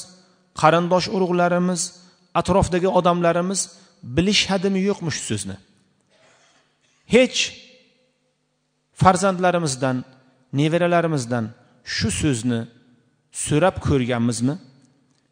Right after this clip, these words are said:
Qancha paytda so'rab ko'rganmiz? Xesh aqrabolarimiz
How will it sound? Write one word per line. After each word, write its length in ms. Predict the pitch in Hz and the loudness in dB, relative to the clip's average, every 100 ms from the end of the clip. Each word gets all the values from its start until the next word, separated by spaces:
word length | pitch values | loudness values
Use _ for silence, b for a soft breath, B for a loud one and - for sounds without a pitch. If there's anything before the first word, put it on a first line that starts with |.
| _ | _
Qancha 400 | - 185 233 262 | -2 2 2 0
paytda 360 | - 254 - 247 | 0 0 2 0
so'rab 320 | - 214 196 | 2 2 2
ko'rganmiz? 580 | - 180 131 120 113 131 - - _ _ _ _ _ _ _ _ _ _ _ - | 2 0 0 0 -2 -4 -8 -16 _ _ _ _ _ _ _ _ _ _ _ 0
Xesh 220 | 196 214 | 2 4
aqrabolarimiz 800 | 220 220 226 220 220 220 233 | 2 2 2 4 4 4 2